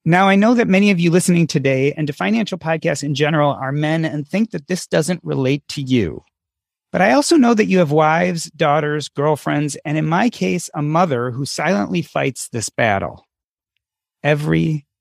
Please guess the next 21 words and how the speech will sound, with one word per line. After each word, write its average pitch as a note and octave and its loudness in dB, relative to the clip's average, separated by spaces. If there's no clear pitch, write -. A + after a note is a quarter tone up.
day. - -4
Verinda F#3+ 4
Gupta G#3 2
is F3+ 0
the E3+ 0
co-founder F#3 0
and C#3+ -2
C F3 0
E D#3+ 4
O D#3 2
at C3+ -2
Sequin, A3 -2
a C#3 -10
first-of-its-kind E3+ -4
debit D#3 -4
card E3+ -4
that A2 -10
builds D#3 -4
credit F#3+ -4
for - -6
women. A#2 -4